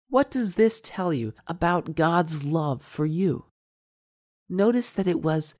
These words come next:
the shepherd who went looking for the lost sheep. Luke chapter fifteen,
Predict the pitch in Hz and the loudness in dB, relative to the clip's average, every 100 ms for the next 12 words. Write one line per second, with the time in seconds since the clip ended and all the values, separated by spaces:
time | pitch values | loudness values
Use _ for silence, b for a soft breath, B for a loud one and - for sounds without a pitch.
0 | - 175 175 - 226 202 - 110 - _ | -2 0 0 -2 -2 -2 -2 -6 -8 _
1 | _ _ _ 185 190 180 214 175 196 214 | _ _ _ 0 2 2 2 0 0 0
2 | 127 120 - - 156 151 131 135 135 - | -2 -8 -10 -6 -2 0 0 -2 -2 -4
3 | - - - 160 135 - - _ _ _ | -10 -14 -8 -2 -2 -4 -14 _ _ _
4 | _ _ _ _ _ _ _ _ _ _ | _ _ _ _ _ _ _ _ _ _
5 | _ - 196 226 - 214 190 220 - 151 | _ -4 0 0 -2 -4 0 0 2 0
6 | - 127 120 135 | -2 -6 -6 -8